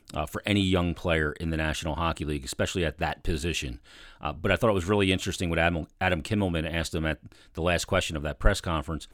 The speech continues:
about what he worked on with Kim Dillabaugh, who's the Flyers goalie coach. He kinda downplayed it and having fun and, and kind of being loose around the guys and, you know, leaning on his family and those things. But, uh, Carter is a very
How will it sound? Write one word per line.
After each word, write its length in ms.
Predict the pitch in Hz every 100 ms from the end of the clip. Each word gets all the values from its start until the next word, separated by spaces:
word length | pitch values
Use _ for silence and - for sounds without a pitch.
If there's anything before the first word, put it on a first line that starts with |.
| - - -
about 220 | 82 82
what 140 | 92
he 80 | 90
worked 320 | 85 92 -
on 240 | 92 82 76
with 280 | 78 - -
Kim 220 | 98 80
Dillabaugh, 400 | 90 85 78 71
who's 160 | 80
the 80 | -
Flyers 360 | - 85 76 -
goalie 300 | 117 139 110
coach. 360 | 80 73 - - - - -
He 140 | -
kinda 200 | - 165
downplayed 460 | 120 107 107 113 101
it 160 | 104
and 80 | 90
having 260 | 95 98 95
fun 360 | - 95 95
and, 220 | 92 80 76
and 220 | 82 76
kind 180 | 98 87
of 180 | 80 -
being 240 | 104 87
loose 240 | 85 92 -
around 200 | 87 85
the 80 |
guys 440 | 80 80 85 85 85
and, 220 | 73 71 -
you 100 | 82
know, 120 | 78 78
leaning 240 | 87 87
on 80 | 82
his 100 | 78
family 320 | 98 90 90
and 80 | 82
those 160 | 82 -
things. 280 | 82 78
But, 220 | - 82 - - - - -
uh, 100 | - -
Carter 280 | 120 127 -
is 180 | 92
a 80 | 87
very 340 | 80 87 98